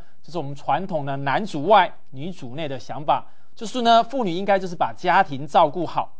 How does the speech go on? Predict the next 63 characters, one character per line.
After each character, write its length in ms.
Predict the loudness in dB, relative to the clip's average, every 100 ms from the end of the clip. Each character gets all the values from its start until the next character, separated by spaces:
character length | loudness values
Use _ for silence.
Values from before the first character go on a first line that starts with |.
| -8 -8 -8 -8
不 60 | -6
过 180 | 2 4
我 60 |
们 180 | 4 0
基 140 | -2 -6
督 80 |
徒 180 | -6 -6
思 280 | -6 -6 -8
考 240 | 2 2
问 280 | 2 0 -2
题 140 | -2 -4
的 100 | -2
方 240 | -2 -2
式 220 | -4 -6
是， 260 | -6 -8 -8 -10 -10 -8
我 80 |
们 100 | -4
要 60 | -4
问， 280 | 0 0 0 -8 -10 -10 -8
到 160 | 0 2
底 160 | 2 -4
圣 340 | -4 -2 0
经 240 | -2 -4
对 160 | -2 -2
这 80 | -2
个 80 | -4
问 240 | -4 -4
题 220 | -6 -6
呢， 260 | -2 -2 -2
有 100 | -6
什 100 | -8
么 80 | -4
样 160 | -4 -4
原 240 | -8 -8 -6
则 160 | -6
性 180 | -4 -6
的 120 | -6
教 240 | 0 2 4
导 220 | 2 0
呢？ 220 | -4 -6 -6 -10 -10 -8
我 80 | -8
们 120 | -8
今 180 | -8 -4
天 60 | 0
要 140 | 0
透 160 | -2 -6
过 440 | -4 0 0 -2 -8 -8 -8 -8
旧 300 | -2 -2 0
约 180 | 0 -2
箴 400 | -2 -4 -2 -2
言 180 | -4
的 120 | -6 -6
三 240 | -4 -4
十 100 | -4
一 120 | -6
章 280 | 2 2 2 -4
十 340 | -8 -8 -8 0
到 220 | 2 2
三 200 | 2 -2
十 140 | -2
一 100 | -6
节 220 | -6 -6 -4
呢， 260 | -4 -4